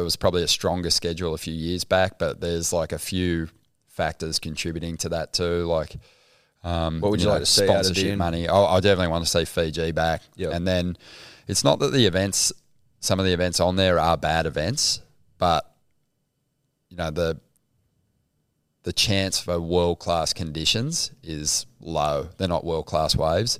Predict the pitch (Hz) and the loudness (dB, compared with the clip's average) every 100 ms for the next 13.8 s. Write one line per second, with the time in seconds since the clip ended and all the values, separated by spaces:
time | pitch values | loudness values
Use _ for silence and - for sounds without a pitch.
0 | - 95 80 - - - - 87 80 78 | -6 -10 -10 -14 -20 -20 -10 -4 -4 0
1 | 92 85 78 - _ _ _ _ _ _ | 2 2 0 -10 _ _ _ _ _ _
2 | _ _ - 85 87 104 90 85 85 76 | _ _ -6 -2 4 4 4 0 -2 -4
3 | - - _ _ _ _ _ _ _ _ | -8 -20 _ _ _ _ _ _ _ _
4 | _ 85 78 82 87 90 90 95 78 76 | _ -2 2 4 4 6 6 6 4 -2
5 | - 82 - 82 80 85 90 80 - 82 | -4 -6 -2 -2 -2 0 0 0 -2 -2
6 | 82 78 80 76 78 85 80 80 78 76 | -4 -6 -8 -8 -4 -2 -2 -4 -4 -4
7 | - 76 80 107 101 80 78 82 80 80 | -2 0 0 0 0 -2 -4 -6 -6 -4
8 | 78 - - - 90 85 80 - - _ | -6 -2 -2 0 0 0 -6 -10 -20 _
9 | - 90 78 - 82 87 78 73 82 80 | -4 -2 -2 -4 -4 -4 -4 -6 -6 -4
10 | 92 113 92 90 90 92 92 - - - | 0 0 2 0 0 0 0 0 -16 -20
11 | - - 98 - 120 90 85 82 92 82 | -4 0 2 2 2 0 -4 -2 0 0
12 | 80 80 76 87 73 87 _ _ 92 87 | 2 2 2 0 0 -4 _ _ -6 -6
13 | - _ 85 80 85 98 80 73 | -8 _ -6 0 0 2 0 -2